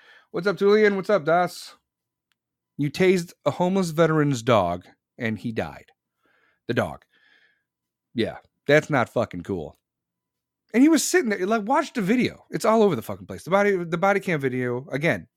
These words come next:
Maurice Taylor the third, Sierra Brooks, Gastonia with a G, North Carolina Police Department. You tased the guy's dog, and he wasn't even fucking attacking you. You said the dog bit you? No, it didn't. I saw the whole fucking video.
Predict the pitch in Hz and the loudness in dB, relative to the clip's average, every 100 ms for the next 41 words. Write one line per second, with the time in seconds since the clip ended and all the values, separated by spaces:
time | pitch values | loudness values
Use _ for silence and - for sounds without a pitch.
0 | - 139 180 226 - 220 220 214 196 190 | -6 -2 0 -2 0 4 4 2 0 0
1 | 175 165 - 175 175 156 151 151 - - | 0 -2 -4 0 0 2 0 -2 -6 -4
2 | 156 175 - 175 170 160 160 160 - 131 | -2 0 -2 -4 -2 -2 -6 -8 -8 -6
3 | 127 123 139 117 - _ _ _ 147 147 | -4 -2 -2 -4 -8 _ _ _ -4 -4
4 | - 151 139 135 113 _ - 139 113 101 | -2 -2 0 0 -2 _ -6 -4 -6 -10
5 | 92 82 - _ _ _ _ _ _ _ | -14 -16 -18 _ _ _ _ _ _ _
6 | _ _ _ _ _ _ _ _ _ _ | _ _ _ _ _ _ _ _ _ _
7 | _ - 196 - 277 262 254 214 208 208 | _ -6 -4 0 2 2 0 2 4 2
8 | 139 196 208 160 - 170 139 233 220 208 | 2 4 6 4 4 -2 0 2 2 2
9 | 214 214 180 165 202 - 196 180 185 220 | 2 2 2 -2 -4 -2 -2 -2 0 0
10 | 226 175 101 69 _ _ _ _ - 180 | 0 -2 -2 -6 _ _ _ _ -4 -2
11 | - 240 220 190 202 185 151 190 233 220 | 4 4 4 4 2 2 0 0 -2 -2
12 | 190 190 139 139 165 - _ _ - 185 | 0 2 2 -2 -4 -8 _ _ -4 0
13 | - 226 214 226 - 240 226 214 190 240 | 4 4 6 4 4 -4 -2 -2 0 0
14 | 214 127 | 0 -2